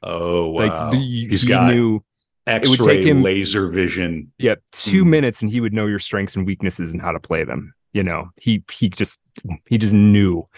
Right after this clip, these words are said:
Speaker 2: Um, and it gives me chills
Speaker 1: Hmm.
Speaker 2: just thinking about that, because that's, like, a superpower that can be used for good or ill,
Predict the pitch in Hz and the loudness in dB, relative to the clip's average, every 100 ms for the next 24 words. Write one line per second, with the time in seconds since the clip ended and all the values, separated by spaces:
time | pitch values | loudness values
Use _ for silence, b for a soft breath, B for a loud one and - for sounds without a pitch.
0 | B B - 110 107 104 139 143 196 175 | B B -4 0 0 0 2 2 4 4
1 | 170 - 165 156 127 117 - 139 131 131 | 2 4 4 4 2 -4 -4 -2 0 -2
2 | 113 101 95 107 95 104 95 104 - 120 | -2 -2 -4 -6 -6 -8 -8 -8 -2 0
3 | 139 - 185 123 - - 208 131 - 104 | 0 0 0 -2 -2 -2 2 2 0 -2
4 | 92 92 87 87 _ 110 113 107 - - | -2 -2 -4 -8 _ -4 -2 -2 -4 -2
5 | 113 110 113 147 139 123 110 120 101 110 | 0 2 2 0 0 -4 0 0 2 2
6 | 92 50 | 0 -8